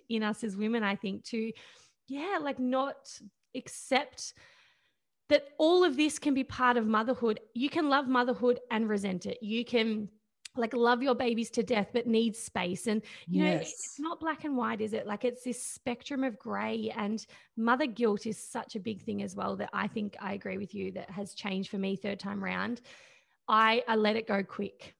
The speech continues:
Speaker 1: I,
Speaker 2: Yes.
Speaker 1: I don't hold on to it for as long as I would have first time round. I remember,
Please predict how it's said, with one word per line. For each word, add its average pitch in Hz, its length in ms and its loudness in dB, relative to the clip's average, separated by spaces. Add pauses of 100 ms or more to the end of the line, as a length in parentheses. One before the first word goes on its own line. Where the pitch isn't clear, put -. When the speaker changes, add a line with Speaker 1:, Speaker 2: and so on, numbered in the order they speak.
(120)
Speaker 1:
I, 196 280 0
Speaker 2:
Yes. - 200 2
Speaker 1:
I 208 160 0
don't 233 120 0
hold 214 240 0
on 202 180 2
to 208 120 -6
it 208 160 -6
for 214 180 -6 (200)
as 208 160 -2
long 208 240 0
as 214 80 -2
I 208 80 2
would 202 180 -2
have 233 160 -2
first 254 240 -6
time 226 160 -2
round. 240 120 0
I 269 100 6
remember, 311 460 0